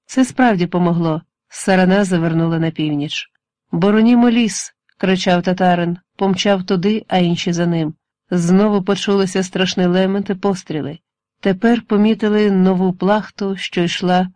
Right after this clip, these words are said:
південним краєм по обрію саме туди, де лежали лани доспілого збіжжя, готового вже під серп.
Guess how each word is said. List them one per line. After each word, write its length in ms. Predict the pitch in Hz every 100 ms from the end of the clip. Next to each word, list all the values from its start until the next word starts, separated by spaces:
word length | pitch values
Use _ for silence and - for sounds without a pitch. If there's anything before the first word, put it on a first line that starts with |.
| _
південним 640 | - 175 160 175 170 165 170
краєм 420 | 170 170 165 170
по 120 | 175
обрію 440 | 175 175 170 165
саме 340 | 165 - 170 165
туди, 380 | 165 160 196 190 - - _ -
де 180 | 180
лежали 440 | 196 202 214 208 196
лани 400 | 185 185 185 202
доспілого 680 | 175 180 - 180 175 170
збіжжя, 600 | 165 160 190 190 180 185 175
готового 600 | 165 160 175 165 165 165
вже 240 | 165 160
під 220 | 160 156
серп. 320 | - 156 147